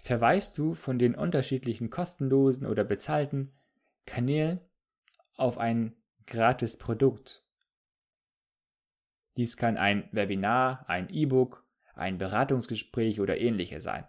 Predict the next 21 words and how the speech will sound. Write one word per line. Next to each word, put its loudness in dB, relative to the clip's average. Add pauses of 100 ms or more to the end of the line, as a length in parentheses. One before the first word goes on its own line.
(380)
Und -8
um -2
dieses 2
Geschenk 0
zu -2
erhalten, 0
gehen 0
die 0
Menschen -2
auf -4
eine -2 (320)
sogenannte 2
Landingpage. -2 (480)
Dies 0
ist 2
eine 0
Webseite, 0 (520)
die 8
optimiert 2
ist -2
dazu, -2